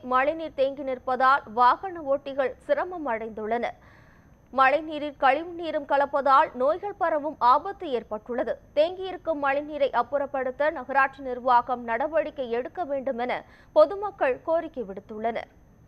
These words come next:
மதுரையில் வைகை ஆற்றில் வெள்ளப்பெருக்கு ஏற்பட்டு இணைப்பு சாலைகளில் தண்ணீர் தேங்கியுள்ளது. இதனால் சாலைகளில் தேங்கியிருக்கும் தண்ணீர் மோட்டார் மூலம் வெளியேற்றப்பட்டு வருகிறது.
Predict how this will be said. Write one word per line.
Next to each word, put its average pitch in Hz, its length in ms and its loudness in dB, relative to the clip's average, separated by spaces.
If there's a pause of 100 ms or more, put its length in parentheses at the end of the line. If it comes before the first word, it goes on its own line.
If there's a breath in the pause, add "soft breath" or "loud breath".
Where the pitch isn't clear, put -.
(3500)
மதுரையில் 359 560 2 (140)
வைகை 381 340 4 (140)
ஆற்றில் 320 340 -4
வெள்ளப்பெருக்கு 311 600 0 (140)
ஏற்பட்டு 254 420 -2 (280)
இணைப்பு 330 300 -4 (100)
சாலைகளில் 277 720 0
தண்ணீர் 330 440 -4
தேங்கியுள்ளது. 226 640 -4 (200)
இதனால் 302 340 2 (360 loud breath)
சாலைகளில் 330 680 0
தேங்கியிருக்கும் 294 720 -4
தண்ணீர் 254 380 -4 (140)
மோட்டார் 294 500 2
மூலம் 262 320 -4 (140)
வெளியேற்றப்பட்டு 269 680 -4 (120)
வருகிறது. 214 460 -4